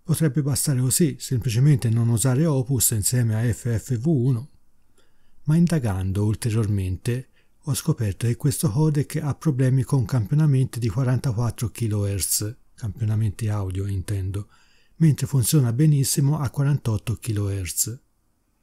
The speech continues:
Solo conoscendo il codec a fondo si può arrivare a capire e a rimediare al problema.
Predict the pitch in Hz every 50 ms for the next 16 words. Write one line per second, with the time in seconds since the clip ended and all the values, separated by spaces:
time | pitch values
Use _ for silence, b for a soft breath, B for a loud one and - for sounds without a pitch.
0 | _ _ _ _ _ _ _ _ _ _ - - - 185 196 190 139 110 139 131
1 | - - - 135 127 123 120 110 - - - 127 127 117 104 110 - - 117 104
2 | - - - 123 101 98 95 95 95 104 110 123 - - - 107 143 143 131 143
3 | 127 117 107 101 117 110 - - 147 - - 147 143 139 143 143 147 - 151 139
4 | 143 127 107 104 131 117 139 147 123 131 120 120 110 113 107 101 - - 120 104
5 | 95 101 95 92 92 95 101 120